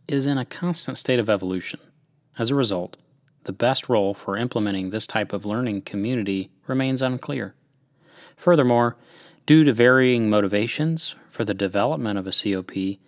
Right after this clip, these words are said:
there remains difficulty in identifying and measuring outcomes,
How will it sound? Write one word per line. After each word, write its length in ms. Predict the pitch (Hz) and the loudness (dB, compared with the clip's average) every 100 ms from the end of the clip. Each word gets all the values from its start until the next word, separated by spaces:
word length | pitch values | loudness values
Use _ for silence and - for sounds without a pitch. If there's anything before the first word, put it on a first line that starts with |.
| _ _ _ _ _ _ - | _ _ _ _ _ _ -4
there 100 | 175 | -2
remains 640 | 185 170 160 156 151 147 | 0 0 2 2 0 -2
difficulty 680 | - 170 135 - 90 92 101 | -4 -2 -2 -4 -8 -4 -4
in 100 | 98 | -2
identifying 720 | 107 110 131 135 139 131 120 | -2 0 0 0 0 0 0
and 120 | 110 | 0
measuring 420 | 107 117 110 104 98 | 2 0 0 -2 -2
outcomes, 640 | 101 - - 113 117 - | -4 -6 -14 -14 -12 -12